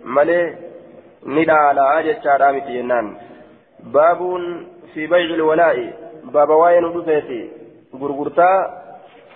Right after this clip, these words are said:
walabummaadhaa keessatti, gurgurtaa walabaadhaa keessatti jecha, nama walabaadhaa tokko gurguruu, walabaa tokko gurguruu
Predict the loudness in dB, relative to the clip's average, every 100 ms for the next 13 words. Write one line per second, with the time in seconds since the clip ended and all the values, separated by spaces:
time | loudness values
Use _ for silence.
0 | -20 _ _ _ _ 0 4 6 4 2
1 | 4 4 4 2 -2 -4 -6 -8 -8 -12
2 | -18 -20 -20 _ _ _ _ _ _ _
3 | -8 -6 -4 0 4 4 4 4 4 4
4 | 2 -2 -8 -6 -4 -4 0 -2 -2 -4
5 | 0 2 4 4 4 4 4 2 -2 -6
6 | -6 -6 -6 -6 -8 -16 -20 -20 _ _
7 | _ _ _ _ _ _ -6 0 4 4
8 | 2 0 -6 -6 -6 -4 -2 -2 -2